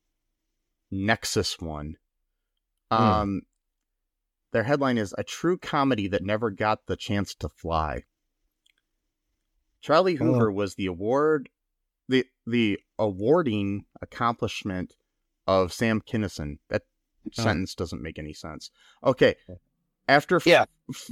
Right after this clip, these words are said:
Speaker 2: 'cause
Speaker 1: <laughs> after fighting addictions with drugs and alcohol, he redefined himself and put his life back in order.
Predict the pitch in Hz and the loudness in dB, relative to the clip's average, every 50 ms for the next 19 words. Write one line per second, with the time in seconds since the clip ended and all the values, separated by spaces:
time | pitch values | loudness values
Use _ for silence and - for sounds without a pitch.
0 | 143 - - 147 131 - - - - _ - - - - _ _ _ _ _ _ | -8 -2 0 0 0 0 -2 -12 -20 _ -12 -12 -12 -12 _ _ _ _ _ _
1 | _ _ _ _ _ _ - - - 254 - - - - _ _ _ _ _ - | _ _ _ _ _ _ -20 -18 -12 -12 -12 -12 -12 -20 _ _ _ _ _ 2
2 | 156 165 - - 202 - - - 156 160 170 165 147 131 120 117 135 131 - - | 2 2 4 2 0 2 4 4 6 6 6 6 4 2 4 2 0 0 0 -2
3 | 143 123 - 120 107 98 - 110 113 120 - 123 107 101 110 117 - - 110 92 | -4 -2 -2 -6 -6 -2 2 2 2 2 0 -2 -2 0 0 0 0 0 -2 -2
4 | 92 87 82 87 85 90 101 95 90 - _ _ _ _ 127 135 151 147 147 - | -2 -4 -4 -4 -4 -4 -4 -4 -4 -6 _ _ _ _ 4 4 4 4 0 -2
5 | - 131 127 123 123 120 123 113 95 - - 113 98 92 95 95 - - 73 92 | -2 -2 0 0 -2 -2 -4 -6 -6 -4 -2 0 0 0 0 -2 -6 -10 -12 -12
6 | - - 127 120 113 - _ _ _ _ _ - 104 95 104 110 117 120 120 - | -6 -2 0 0 0 0 _ _ _ _ _ -6 -6 -4 0 2 2 2 2 2
7 | _ 123 110 107 - - 98 90 90 95 98 85 92 85 85 82 | _ 0 0 0 0 -2 -6 -4 -2 -2 -2 0 -2 -4 -4 -6